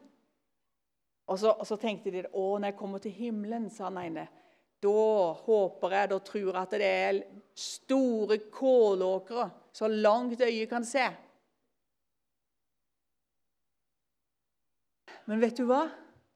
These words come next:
Når de kom til himmelen, så var det ingen kålåkre. Og det gjorde ingenting, for disse her larvene, de var blitt sommerfugler. Og sånn er det for den som tror på Jesus. Vi kan egentlig ikke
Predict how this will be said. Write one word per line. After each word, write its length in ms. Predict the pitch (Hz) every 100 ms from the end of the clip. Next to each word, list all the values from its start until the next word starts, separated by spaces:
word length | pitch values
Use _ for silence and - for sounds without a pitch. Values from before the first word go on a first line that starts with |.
| -
Når 160 | 220 262
de 40 | -
kom 240 | - 247 254
til 180 | 311 294
himmelen, 400 | 285 254 339 254 - - _ _ _ _ _
så 100 | - 240
var 180 | 214
det 100 | 330
ingen 180 | 415 381 -
kålåkre. 560 | 320 233 175 160 180 - _ _ _ _ _ _ _ _ _ _ _ _ _ _ _ -
Og 80 | 240
det 80 | 285
gjorde 260 | 320 294 285
ingenting, 400 | 294 302 381 330 -
for 160 | - 269
disse 280 | 294 277 285
her 180 | 277 311
larvene, 560 | 311 269 220 254 415 - - _ _ _ _ _
de 80 | 214 220
var 100 | 233
blitt 240 | 220 214
sommerfugler. 720 | - 247 196 165 - 170 208 277 - _ _ _ _ _ _ _ _ _ _ _ _ _ _ _ _ _ _ _ _ _ _
Og 140 | 262
sånn 300 | - 320 381 320
er 160 | 285
det 60 | 339
for 160 | 349 302
den 160 | 269 269
som 120 | 311
tror 180 | - 277 247
på 100 | 277
Jesus. 540 | 220 175 247 381 - - _ _ _ -
Vi 140 | 285
kan 220 | 302 339
egentlig 400 | 349 294 339 349
ikke 240 | 330 392